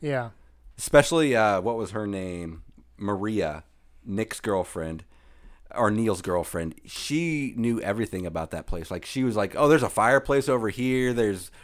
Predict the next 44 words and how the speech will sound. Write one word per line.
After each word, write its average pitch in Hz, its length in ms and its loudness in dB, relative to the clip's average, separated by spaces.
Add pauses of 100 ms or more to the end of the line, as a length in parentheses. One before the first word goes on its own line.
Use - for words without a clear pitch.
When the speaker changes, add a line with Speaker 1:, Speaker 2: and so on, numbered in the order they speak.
(120)
Speaker 2:
rooms 110 320 0
upstairs." 107 720 0
Speaker 1:
Yeah, 185 220 8
and 170 120 -4
she 226 160 0
even 202 220 -2
knew 202 160 0
Heather 156 420 2
from, 147 300 -8
like, 147 240 -8 (260)
acting 170 420 -2
school. 127 440 -6 (200)
Speaker 2:
Oh, 123 140 8
really? 110 240 6
I 87 80 0
didn't 104 180 -2
catch - 220 -8
that. 87 360 -6
Speaker 1:
Yeah. 151 320 0 (160)
She's 170 100 -4
like, 185 120 4
"I 247 80 2
knew 208 120 0
her 190 200 4
Speaker 2:
Wow. 165 40 -2
Speaker 1:
from 180 160 -4
drama 180 340 4
school, 135 460 -2 (240)
and 165 120 -4
she 233 160 0
was 180 140 4
a, 175 120 -2 (100)
she 233 200 -4
could 156 180 -2
always 185 260 2
tell 170 220 4
a 143 40 0
good 170 380 -2 (240)
lie," 143 360 -2
or 139 180 -8
blah, 139 240 -6
blah, 139 180 -6
blah. 131 300 -10 (480)
Speaker 2:
Oh. 110 720 0